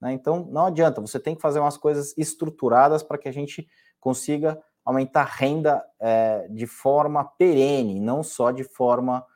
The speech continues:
é, momentânea. Aqui no Brasil a gente aumenta a renda, infelizmente, de mo-, de forma pome-, momentânea, tá?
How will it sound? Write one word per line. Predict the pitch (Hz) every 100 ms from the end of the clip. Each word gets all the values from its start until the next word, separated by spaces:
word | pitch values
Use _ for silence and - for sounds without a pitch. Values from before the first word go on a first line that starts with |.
| _ _ _
é, | 117 113 110 110 104
momentânea. | 113 123 139 147 120 101 87
Aqui | -
no | 123
Brasil | 123 123 123
a |
gente | 131 135
aumenta | 135 120 110 110
a |
renda, | 123 113 107 110 120
infelizmente, | 127 107 107 104 104 120
de | 120
mo-, | 104 101 110
de | 107
forma | - 104 104 107 - _ _ _
pome-, | 110 110 117
momentânea, | 107 110 117 123 - 90 85 90
tá? | - 131